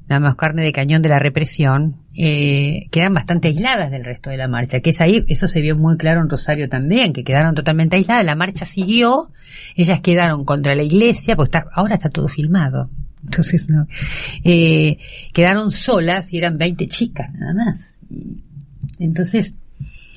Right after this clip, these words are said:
yo, más allá de lo que yo piense, yo creo que es una forma válida de, de mostrarse. Por ahí, las consecuencias políticas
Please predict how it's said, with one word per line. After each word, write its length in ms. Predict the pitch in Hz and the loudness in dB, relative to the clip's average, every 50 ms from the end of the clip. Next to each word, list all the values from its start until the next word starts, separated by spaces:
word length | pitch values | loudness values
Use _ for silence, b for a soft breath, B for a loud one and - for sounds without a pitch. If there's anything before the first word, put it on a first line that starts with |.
| B B B B B - | B B B B B -12
yo, 380 | - - - 240 262 277 294 254 | -8 -2 0 2 2 4 2 2
más 300 | 202 190 208 254 247 - | 2 2 2 0 0 -2
allá 180 | 240 226 247 | -2 0 2
de 80 | 254 247 | 2 2
lo 140 | 220 196 - | 2 2 2
que 100 | - 160 | 0 0
yo 220 | - 202 202 202 | 2 2 2 2
piense, 560 | - 208 220 247 269 277 240 - - 190 170 | 2 2 2 4 2 2 0 0 0 0 0
yo 180 | 151 - 180 165 | 2 0 0 0
creo 220 | 180 185 208 208 | 2 2 2 2
que 640 | - 175 165 160 156 151 147 147 143 143 143 139 135 160 | 2 0 0 0 0 0 -2 -2 -2 -2 -2 -2 -2 -2
es 100 | 160 - | 0 0
una 160 | 180 165 151 | 2 0 2
forma 280 | - 180 175 170 165 | 2 0 0 2 2
válida 400 | 160 160 160 170 175 180 175 160 | 2 2 2 2 2 2 2 2
de, 340 | 143 139 139 135 131 - - - - - - - - - - - - - | 0 0 -2 -4 -6 -6 -10 -12 -14 -18 -20 -20 -20 -20 -20 -20 -10 -6
de 140 | - 156 | -4 -2
mostrarse. 480 | 143 147 135 - - 202 180 135 - 131 | -2 -2 -2 -2 0 0 0 0 -2 -4
Por 200 | 131 - 147 143 | -2 0 2 2
ahí, 320 | 151 165 208 240 240 - - | 4 4 4 4 2 0 -4
las 140 | 165 143 - | -6 -6 -4
consecuencias 540 | - 156 131 - 143 170 170 156 175 160 | -4 -2 -2 -2 0 0 0 2 0 0
políticas 840 | 143 - 156 143 151 185 202 196 202 196 202 170 147 131 - - - | -2 0 0 2 2 2 2 2 0 -2 0 -2 -2 -2 -4 -10 -16